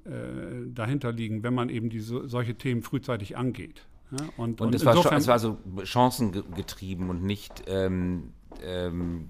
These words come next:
Speaker 2: gefahrengetrieben in dem
Speaker 1: Es war immer chancengetrieben, weil wir, wir hatten, ähm, äh, keine Angst, dass uns so schnell jemand disruptiv angreift. Ich meine, das ist ja der Vorteil ein bisschen von diesen alten Industrien. Da traut sich auch von außen so schnell erstmal keiner rein in so eine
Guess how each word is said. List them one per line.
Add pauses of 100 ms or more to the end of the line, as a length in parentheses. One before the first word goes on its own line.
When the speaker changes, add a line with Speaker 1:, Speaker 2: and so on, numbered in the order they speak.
Speaker 2:
gefahrengetrieben
in
dem
Speaker 1:
Es
war
immer
chancengetrieben,
weil
wir, (300)
wir
hatten, (140)
ähm,
äh,
keine
Angst,
dass (260)
uns
so
schnell
jemand (120)
disruptiv
angreift.
Ich
meine,
das
ist
ja
der
Vorteil
ein
bisschen
von
diesen
alten
Industrien. (420)
Da
traut
sich
auch
von
außen
so
schnell
erstmal
keiner
rein
in
so
eine